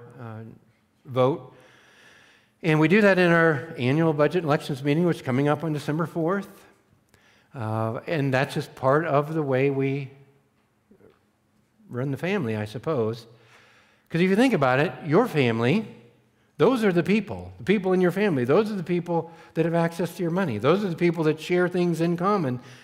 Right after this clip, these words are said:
And there's a sense in which our budget does that for our church family.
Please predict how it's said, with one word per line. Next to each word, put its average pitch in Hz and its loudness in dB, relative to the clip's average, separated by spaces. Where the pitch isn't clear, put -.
And 143 -2
there's 151 2
a 156 -4
sense 135 -6
in 139 -4
which 131 -6
our 127 -4
budget 127 -6
does 120 -6
that 117 -6
for 120 -12
our 107 -10
church - -16
family. 90 -18